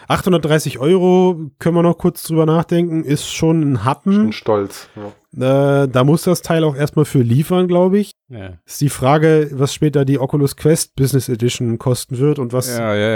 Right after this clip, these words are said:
Speaker 3: ja, jetzt können wir darüber nochmal kurz sprechen, über dieses Messaging. Also auf der einen Seite, dass sie halt sagen
Speaker 1: Na gleich, das kommt danach.
Speaker 3: Weil, äh, ja, naja, das geht ja schon zu, also die,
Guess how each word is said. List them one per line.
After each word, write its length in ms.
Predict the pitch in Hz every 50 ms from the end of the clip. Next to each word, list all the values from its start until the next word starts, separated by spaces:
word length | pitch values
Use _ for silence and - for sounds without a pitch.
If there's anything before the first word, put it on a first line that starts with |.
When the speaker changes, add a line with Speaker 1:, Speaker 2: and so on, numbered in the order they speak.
| 117 123
Speaker 3:
ja, 80 | 123
jetzt 200 | 123 110 - 165 156
können 160 | - 143 147
wir 60 | 143
darüber 360 | 127 139 135 135 147 147 143 131
nochmal 220 | 135 131 127 -
kurz 220 | - - - -
sprechen, 420 | - - - 110 127 131 - 202 170
über 120 | 120 110
dieses 300 | 107 110 110 113 107 -
Messaging. 580 | 98 110 120 - - 160 - - 175 160 180 185 -
Also 260 | 110 104 101 120 82
auf 140 | - - -
der 100 | 110 95
einen 180 | 120 123 127
Seite, 280 | 127 147 147 147 170 156
dass 180 | 147 143 -
sie 120 | - 143 117
halt 120 | 123 127
sagen 220 | 127 120 123 127 123 - - -
Speaker 1:
Na 140 | 120 131 135
gleich, 320 | 123 156 180 214 220 -
das 140 | - 160 -
kommt 180 | - 185 180 180
danach. 360 | 160 170 180 170 143 104 80
Speaker 3:
Weil, 560 | - - - - - - 98 98 - - -
äh, 60 | -
ja, 220 | 107 101 95 87 - _ 127
naja, 220 | 113 117 123 131
das 160 | 127 147 -
geht 160 | - 151 - 151
ja 80 | 131
schon 160 | - 151 139
zu, 140 | - - - 78 85 - - _ _
also 260 | 113 110 98 98 90 - _
die, 200 | - 104 98 90